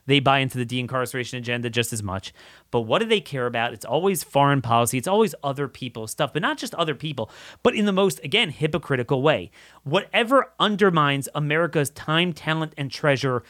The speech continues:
exhausts our military, exhausts our treasury, gets us involved in the most precarious situations, but in the most hypocritical way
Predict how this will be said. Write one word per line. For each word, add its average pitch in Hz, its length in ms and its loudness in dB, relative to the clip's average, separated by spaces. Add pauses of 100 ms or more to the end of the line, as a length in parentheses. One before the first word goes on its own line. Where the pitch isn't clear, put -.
(220)
exhausts 160 640 0
our 160 140 6
military, 135 500 2
exhausts 165 480 2
our 180 100 4
treasury, 127 560 0 (320)
gets 196 280 0
us 214 120 0
involved 151 520 2
in 151 40 0
the 143 60 -4
most 135 240 -4
precarious 175 640 2
situations, 151 640 -2 (180)
but 196 140 0
in 175 80 0
the 180 60 -2
most 180 220 0
hypocritical 185 600 0
way 143 300 2